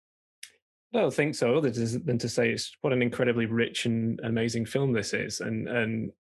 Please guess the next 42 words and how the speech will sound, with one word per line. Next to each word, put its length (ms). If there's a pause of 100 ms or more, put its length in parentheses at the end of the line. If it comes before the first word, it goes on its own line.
(160)
um, 440
it's 180
been, 300
it 80
was 140
a, 140
a 80
great 280
choice, 320
Georgia. 380
I, 300
I 40
really 260
enjoyed, 560 (280)
um, 360 (120)
going 220
back 240
to 140
it 220
and, 360 (640)
uh, 260
and 160
looking 200
at 80
it 100
again. 340
But 120
it's, 300
it's, 280 (180)
it's 180
a 40
film 240
that's 140
so 160
rich 260
with 100
so 160
many 180
little 240
details 640
and, 260
and, 420